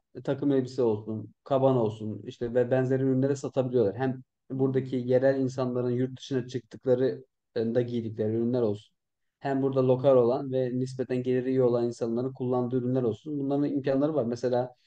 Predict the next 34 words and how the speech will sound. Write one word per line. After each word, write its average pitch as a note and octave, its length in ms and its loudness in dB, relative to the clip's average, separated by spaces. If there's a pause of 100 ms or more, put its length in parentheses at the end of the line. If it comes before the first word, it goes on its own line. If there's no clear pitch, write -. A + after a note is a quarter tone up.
(420)
e, B2 80 -6 (440)
yakın B2 300 0
zamanda B2+ 480 0
bir C3+ 260 -6
takım C3+ 280 -4
elbise C3 300 -2
mağazası B2 440 -2
ikinci C#3+ 500 -4
şeyini C3+ 280 0
açtı. - 360 -4 (580)
E, A#2 80 -6
burada, A2 440 -2 (380)
e, G#2 60 -8
bizim, A2+ 320 -8
e, A2 300 -6
Türk, B2+ 200 -10 (320)
Türk C3+ 180 -6
markamız. A2 600 -4
Şimdi A#2 160 -4
ismini A#2 300 -4
unuttum. B2 420 -6 (560)
E, C3+ 60 -6
ondan B2+ 440 0
sonra C3+ 360 -2
bunların, D#3 500 0
e, C3 180 2
az D3+ 400 2
da D3+ 40 2
olsa D3 260 0
pazarı C3 360 2
var A2 100 4
ama C#3+ 180 0
önemli D#3 320 0
olan D3+ 220 0